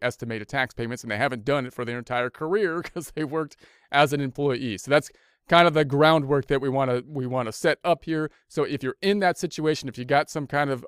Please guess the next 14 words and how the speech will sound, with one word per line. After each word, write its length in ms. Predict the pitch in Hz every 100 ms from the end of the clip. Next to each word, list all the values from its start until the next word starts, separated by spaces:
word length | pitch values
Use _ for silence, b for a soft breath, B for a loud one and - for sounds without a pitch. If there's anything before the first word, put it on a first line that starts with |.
| -
other 260 | 147 147
work 280 | 143 147 147
that 180 | 147 -
you're 80 | 139
doing, 420 | 127 131 127 127 b b b
or, 400 | - 123 127 127 -
or 160 | 139 127
you 160 | 123 123
have 240 | 123 120 -
income 320 | 143 147 135
that's 140 | 120
not 260 | 139 135 -
having 260 | 131 135 127
withholdings 520 | 131 151 143 135